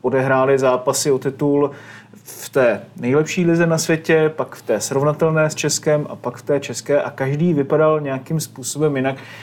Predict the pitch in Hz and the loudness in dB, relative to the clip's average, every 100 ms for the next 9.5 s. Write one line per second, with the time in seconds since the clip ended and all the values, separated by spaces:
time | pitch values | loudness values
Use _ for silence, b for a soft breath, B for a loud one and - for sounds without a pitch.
0 | B - 135 156 156 143 147 160 151 151 | B -6 -2 0 0 0 0 2 2 0
1 | 160 156 139 131 147 147 147 143 135 - | 0 2 2 0 2 4 4 2 0 -2
2 | 127 127 127 131 139 139 147 139 131 139 | 0 0 0 -4 -2 -2 -2 -4 -4 -4
3 | 139 139 - 143 139 135 139 135 139 139 | -6 -6 -4 -2 -2 -2 -2 2 2 2
4 | 135 135 - 135 139 139 131 151 147 135 | 0 -4 -2 -2 -2 -4 -4 -2 -2 0
5 | 147 147 135 120 123 143 151 147 131 127 | 0 2 0 0 0 0 2 4 4 2
6 | - 135 127 147 - 117 120 156 151 147 | -2 -4 -2 -2 -4 -8 -4 -4 -4 -6
7 | - 147 151 160 B B B 139 160 175 | -6 -2 0 0 B B B 2 4 4
8 | - - - - 135 143 143 - 214 190 | -2 -18 -20 -8 -2 0 0 0 0 0
9 | 156 160 - 139 | -2 -6 -2 -2